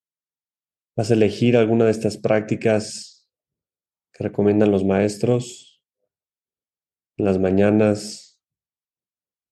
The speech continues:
práctica de afirmaciones, tal vez el diario de gratitud, el diario de la abundancia en el presente.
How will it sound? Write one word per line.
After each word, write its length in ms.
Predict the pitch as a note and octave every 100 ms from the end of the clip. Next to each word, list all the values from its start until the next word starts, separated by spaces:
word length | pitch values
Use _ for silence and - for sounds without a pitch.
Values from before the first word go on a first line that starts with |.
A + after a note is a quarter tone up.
| _ -
práctica 380 | G#2 G2+ G2+
de 80 | G2
afirmaciones, 1160 | G2 F#2+ F#2+ F2+ - A2 A2 G#2+ G#2 - - _ _ _ _ _ _ _ _ _ _ _ _ _ _ _ -
tal 160 | G#2+
vez 380 | G#2 G#2+ G#2 -
el 100 | G2+
diario 260 | G#2 G#2 G2+
de 100 | G2
gratitud, 800 | F#2+ F2+ F#2 - A2+ A2+ A2+ - _ _ _
el 120 | G#2+
diario 260 | G#2 G2 G2+
de 100 | F#2+
la 100 | F#2+
abundancia 840 | F#2+ G2 G#2+ G#2+ - G#2 G#2 - _ _
en 80 | G2+
el 120 | G2
presente. 760 | G2+ G2 A2 G#2+ G#2 A2 A2